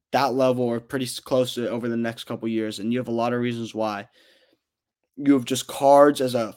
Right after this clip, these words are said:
phenomenon, not only growing in the U S, but across the world. You see how big cards are in Australia and Asia. They're getting bigger in Europe and England. It's just, it's growing and growing and growing, and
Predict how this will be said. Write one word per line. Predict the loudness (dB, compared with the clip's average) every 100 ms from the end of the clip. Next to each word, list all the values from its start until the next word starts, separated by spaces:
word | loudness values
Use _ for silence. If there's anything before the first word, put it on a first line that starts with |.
| -4
phenomenon, | -2 -2 -2 -2 -4 -8 -10 _ _ _
not | -6 -2 0
only | 0 0
growing | 0 0
in | 0
the | 0
U | -2 -4
S, | -6
but | -12
across | -8 -6 -6
the | -8
world. | -8
You | -8
see | -4 -2
how | -2
big | -4 -8
cards | -6 -4 -4 -4
are | -4
in | -6
Australia | -8 -10 -4 -2 -2 -2 -4
and | -6 -10
Asia. | -4 -2 -2 -2 -4 -4 -8 -12 _ _ _ _ _ -8
They're | -6
getting | 2 2 2
bigger | 2 0 2 0
in | 2 2
Europe | 2 2 0 -2
and | -4
England. | -2 -2 -2 -2 -6
It's | -8 -10
just, | -8 -8 -10 _
it's | -10 -10
growing | -2 0 0 -2
and | -2
growing | -2 -2
and | -4 -4
growing, | -4 -4
and | -8